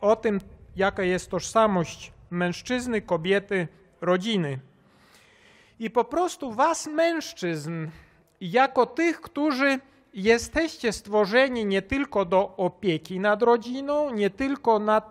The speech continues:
do tego, żeby, y, zatroszczyć się o pożywienie i bronić rodziny, ale też do walki.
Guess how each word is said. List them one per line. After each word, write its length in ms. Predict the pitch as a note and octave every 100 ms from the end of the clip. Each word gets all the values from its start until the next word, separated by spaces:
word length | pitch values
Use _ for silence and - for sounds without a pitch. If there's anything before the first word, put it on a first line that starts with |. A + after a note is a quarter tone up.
| -
do 240 | - E3 F#3+
tego, 400 | F#3+ B3+ A3+ G3+
żeby, 500 | E3 A3 F#3+ G3+ F3+ - - - - - _ _ _ -
y, 320 | F#3+ F#3 F#3+ F#3+ - - - _ _ -
zatroszczyć 1000 | F3 G3 A3 A3+ B3 C4+ C4 - F#3 D3+
się 360 | - - F3+ D#3+ D#3 - - - -
o 80 | E3+
pożywienie 1000 | G#3 F3+ D#3+ E3+ F3 F3 F3+ G3+ C4+ D4 - _ _ _ _ _ - _ _ _ _ _ -
i 100 | E3+
bronić 540 | G3 A#3 A#3 G3+ -
rodziny, 600 | F#3 F3 E3 A3+ C4 C4 - - - -
ale 300 | G#3+ A3 A#3
też 340 | A3+ A3+ G3
do 180 | G3 A#3
walki. 640 | A#3+ B3 A#3+ A3+ - D3+